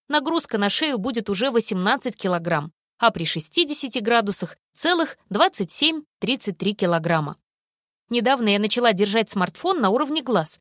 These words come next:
Это выглядит немного странно, но никто не обращает внимания, все слишком заняты своими телефонами. Привычка смотреть вниз дает слишком большую нагрузку на шею,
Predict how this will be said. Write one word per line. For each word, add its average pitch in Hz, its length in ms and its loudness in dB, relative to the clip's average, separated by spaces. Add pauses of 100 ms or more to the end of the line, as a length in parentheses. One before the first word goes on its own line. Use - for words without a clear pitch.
(260)
Это 226 240 4
выглядит 214 440 2
немного 226 360 0
странно, 269 440 2 (200)
но 247 100 0
никто 311 280 2
не 370 100 2
обращает 214 500 2
внимания, 180 540 0 (140)
все - 200 2
слишком 240 720 -2
заняты 220 460 0
своими 202 400 2
телефонами. 175 760 0 (380)
Привычка 240 460 0
смотреть 214 480 0
вниз 254 340 -2 (180)
дает 269 340 2
слишком 302 460 0
большую 196 380 0
нагрузку 220 480 0
на 254 100 2
шею, 160 340 0